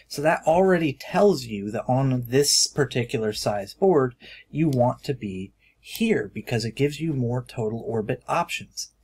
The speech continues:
'Cause if you are here, then you don't have access to these three, right? And that's not including the other direction. Now, what I'm going to point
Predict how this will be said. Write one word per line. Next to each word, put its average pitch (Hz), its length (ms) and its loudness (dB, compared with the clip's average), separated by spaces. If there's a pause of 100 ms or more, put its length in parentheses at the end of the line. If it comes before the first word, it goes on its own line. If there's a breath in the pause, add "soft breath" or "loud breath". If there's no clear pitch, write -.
(340)
'Cause 117 200 -4
if - 280 -6
you 110 240 -6
are 107 220 -4
here, 143 680 -2 (440 loud breath)
then 139 100 -2
you 143 100 -2
don't 151 220 -2
have 139 160 -2
access 135 480 -4
to - 160 -12
these 143 380 -6
three, - 440 -18 (580)
right? 117 320 -4 (400 loud breath)
And 120 200 0
that's 156 440 0
not 135 520 2
including 202 840 0 (1000)
the 135 420 0
other 147 320 4
direction. - 640 -8 (280)
Now, 123 260 0 (280)
what 127 200 2
I'm 151 220 4
going 139 300 0
to - 100 -10
point 120 340 -4